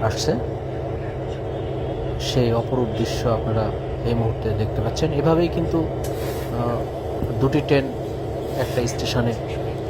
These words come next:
ক্রসিং হয়, আহ, সেই দৃশ্যই আপনারা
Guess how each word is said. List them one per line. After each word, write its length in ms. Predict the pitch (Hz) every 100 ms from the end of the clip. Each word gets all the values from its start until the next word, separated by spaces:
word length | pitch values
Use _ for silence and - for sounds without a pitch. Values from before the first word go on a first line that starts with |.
| -
ক্রসিং 340 | 117 110 131
হয়, 200 | 98 113
আহ, 1400 | 214 - - - - - - - - - - - - -
সেই 260 | 107 - 139
দৃশ্যই 340 | 131 - 147
আপনারা 400 | 131 127 123 117